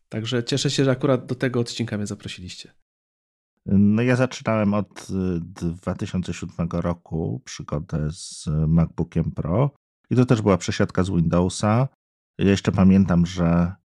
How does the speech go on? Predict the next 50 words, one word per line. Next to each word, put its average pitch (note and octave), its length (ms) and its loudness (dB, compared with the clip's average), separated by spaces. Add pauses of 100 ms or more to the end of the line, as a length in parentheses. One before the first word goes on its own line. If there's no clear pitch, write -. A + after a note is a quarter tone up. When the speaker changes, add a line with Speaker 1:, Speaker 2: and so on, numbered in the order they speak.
(240)
Speaker 2:
na G2 80 2
początku G2+ 460 0
ja F#2+ 80 2
tego F2+ 260 0
Windowsa F2+ 380 2
tam F2 180 2
zainstalowałem F2 640 0
jako D#2+ 220 -2
dual D#2+ 320 -2
boot E2+ 400 -4
i, F2+ 180 -10 (380)
i - 80 -10
co - 140 -6
jakiś - 260 -8
czas - 180 -4
się - 140 -8
tam E2 180 0
przełączałem E2 840 0
i, - 260 -10 (420)
i E2 80 -6
próbowałem E2 600 2
działać E2 300 0
trochę - 240 -6
w - 60 -14
tym F#2 140 -4
świecie, F2+ 320 -6
trochę - 280 -6
w - 40 -10
tamtym, F2 420 -2
no E2 100 0
bo, - 280 -4 (720)
y, - 40 0 (300)
no E2 120 4
bo E2+ 100 2
też - 240 -2
nie F2 160 4
do E2+ 140 0
końca F#2+ 460 0
wiedziałem, F2 540 0
czy - 140 -6
ja E2+ 80 -2
sobie F2+ 200 -6
po F2 60 -14
prostu F2+ 220 -8
poradzę F#2 480 -2
na G2+ 120 0
mac E2 280 2
O E2+ 140 0
S - 160 -4
ie, E2 120 0